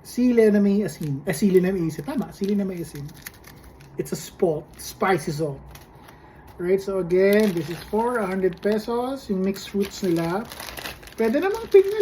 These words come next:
lang, fifty pesos. Ang sarap ng pinya, ang tamis. Strawberry, this is cheap.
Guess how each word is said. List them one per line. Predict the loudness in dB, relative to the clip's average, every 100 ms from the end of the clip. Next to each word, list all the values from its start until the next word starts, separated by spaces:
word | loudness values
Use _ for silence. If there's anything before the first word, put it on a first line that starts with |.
| 4
lang, | 2 -2
fifty | -2 -4 -4
pesos. | 0 2 2 -2 -6 -6 -10
Ang | -12
sarap | -8 -6 -4
ng | -4
pinya, | -2 -2 -2
ang | -4 -6 -6
tamis. | -2 0 0 -2 -14 -20 -20 -20 -20 -20 -20 -18 -18
Strawberry, | -16 -6 2 4 4 2 0 0
this | -2 -2
is | -4 -6 -4
cheap. | 4 6 6